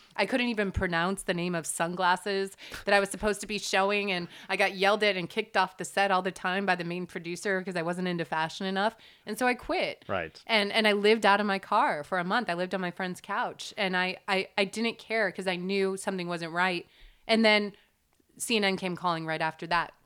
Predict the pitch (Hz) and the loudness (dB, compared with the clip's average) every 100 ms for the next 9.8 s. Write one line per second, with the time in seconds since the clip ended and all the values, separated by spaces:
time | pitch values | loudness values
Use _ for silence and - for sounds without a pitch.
0 | _ _ _ - - - 240 226 254 - | _ _ _ -6 4 8 10 12 10 12
1 | 262 190 165 - 214 240 302 147 165 196 | 10 10 8 8 12 12 12 12 12 12
2 | 156 131 117 113 127 135 - 294 247 254 | 12 12 10 8 6 8 12 12 10 8
3 | 240 240 277 277 208 151 151 185 - 180 | 6 8 10 10 8 10 8 8 6 8
4 | 180 135 131 135 135 123 135 175 135 123 | 10 8 6 6 8 10 12 12 10 6
5 | 131 - - 147 190 - 214 196 151 156 | 2 2 2 4 2 2 2 4 2 0
6 | 147 190 254 131 165 170 139 151 180 151 | -8 -6 -6 -4 -4 -4 0 2 4 4
7 | 120 - - - 107 104 104 269 113 - | 2 -2 -4 -6 0 0 2 0 2 4
8 | 294 - 269 285 285 240 202 202 311 214 | 4 6 6 6 6 4 4 4 4 0
9 | - 113 202 214 214 - 226 214 | 0 2 4 2 0 0 0 -2